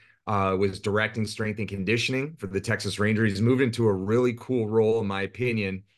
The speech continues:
um, as a special assistant that he's really defining right now. Um, and just to talk a little bit about him before I turn it over to him, he's done over twenty years at the major league level.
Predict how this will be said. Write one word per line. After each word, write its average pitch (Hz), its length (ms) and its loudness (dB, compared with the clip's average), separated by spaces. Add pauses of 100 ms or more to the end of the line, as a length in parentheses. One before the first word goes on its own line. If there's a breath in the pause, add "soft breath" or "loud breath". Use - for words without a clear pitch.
(240)
um, 107 160 -2
as 95 100 -2
a 107 60 -2
special 110 480 -2
assistant 101 560 -4
that 95 140 0
he's 95 180 -4
really 104 460 2
defining 107 640 0
right 98 260 0
now. 92 520 -4 (100)
Um, 92 500 -2
and 101 480 0 (380 soft breath)
just 127 160 0
to 123 80 -2
talk 127 240 2
a 123 40 4
little 135 200 6
bit 127 160 6
about 117 340 2
him 113 560 -2
before 110 260 -2
I 104 40 0
turn 104 280 -2
it 110 40 4
over 139 240 4
to 101 180 -4
him, 90 380 -6 (600)
he's 135 220 0
done 127 520 4
over 113 200 0
twenty 123 380 0
years 117 720 0 (640)
at 117 160 -2
the 113 60 2
major 117 320 4
league 113 200 2
level. 92 400 0